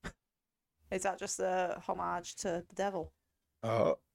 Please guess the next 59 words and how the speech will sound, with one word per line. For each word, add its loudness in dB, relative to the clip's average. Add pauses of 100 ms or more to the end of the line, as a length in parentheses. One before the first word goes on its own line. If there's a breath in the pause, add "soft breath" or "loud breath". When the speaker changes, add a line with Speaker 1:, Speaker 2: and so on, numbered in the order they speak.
(280)
Speaker 2:
there 6
we 6
Speaker 1:
Oh. 0
Speaker 2:
go. 8 (380)
Did 2
she -4
get 6
him? 2 (640)
Oh. 2 (260)
Speaker 1:
Oh. 0 (120)
Speaker 2:
We 4
don't 4
see 6
it. 0
Oh. 6
Speaker 1:
Oh. 0 (1500)
She -6
got 0
him. -14 (160)
Speaker 2:
I -8
kinda 2
wanted -2
to -4
see 0
it, -2
though. 0 (120)
Speaker 1:
I -2
want -4
to -4
see -2
it 0
also. -4 (1160)
I 0
just -2
wanted 0
to -2
see 0
her 2
midriff -4
now. -4 (200)
Speaker 2:
<laughs> 2
Speaker 1:
She's -4
the 6
devil. 4 (200)
Speaker 2:
Oh, 10
yeah, 6
she'll 2
have 2
to -4
start 4
getting 4
a 6
midriff 4
out. 6
That 6
is 4
a 6
Speaker 1:
Yeah. 2
Speaker 2:
thing. 4